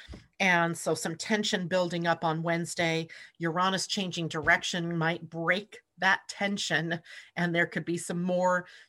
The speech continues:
you know, big news stories or big issues that we might have to address. Um, these are outer planets.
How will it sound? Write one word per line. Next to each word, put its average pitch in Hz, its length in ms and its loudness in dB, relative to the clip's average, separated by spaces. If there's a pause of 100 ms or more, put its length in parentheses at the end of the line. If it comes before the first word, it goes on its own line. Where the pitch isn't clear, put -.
you 180 80 -4
know, 170 260 -2 (100)
big 185 260 0
news 190 320 0
stories 180 600 2
or 165 120 2
big 175 380 -4
issues 175 460 -4
that 156 200 2
we 175 140 -4
might 160 240 -2
have 165 240 -2
to 160 160 -6
address. 175 540 0 (520)
Um, 175 140 0
these 170 200 -2
are 170 200 0
outer 180 320 2
planets. 208 760 0